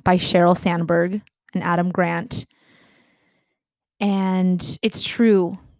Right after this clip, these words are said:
but it's hard. It's a fine line with helping and you wanna give and, and, and it's going to help you. So maybe, yeah, maybe try helping others and that'll help you and realize, "That's what I needed all along. I found my place."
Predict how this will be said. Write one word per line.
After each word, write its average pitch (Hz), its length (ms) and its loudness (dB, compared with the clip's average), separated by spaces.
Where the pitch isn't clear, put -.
but 196 320 -2
it's 220 160 -6
hard. 233 360 2
It's - 120 -6
a 226 60 -2
fine 240 400 -2
line 196 560 -8
with 202 160 -4
helping 226 500 0
and 190 120 -4
you 180 100 -6
wanna 196 260 -2
give 202 240 -2
and, 185 280 -6
and, 196 200 -6
and 190 220 -4
it's - 280 -6
going 226 360 4
to 233 60 2
help 202 260 -4
you. 185 80 -6
So 190 140 -4
maybe, 208 300 -2
yeah, 254 320 -4
maybe 220 260 -2
try 214 260 -4
helping 214 400 -2
others 220 600 0
and 202 140 -2
that'll 196 180 2
help 196 300 -2
you 196 220 -4
and 196 120 -2
realize, 190 340 0
"That's 185 220 -2
what 185 100 2
I 180 80 2
needed 185 280 2
all 175 160 6
along. 170 460 0
I 190 120 0
found 185 280 2
my 180 120 0
place." - 600 -6